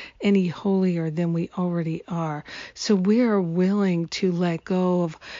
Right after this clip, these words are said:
illusions and delusions that we are not holy, that we are somehow sinners,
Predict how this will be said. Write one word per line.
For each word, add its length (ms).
illusions 720
and 160
delusions 1000
that 400
we 180
are 120
not 460
holy, 640
that 220
we 160
are 120
somehow 640
sinners, 920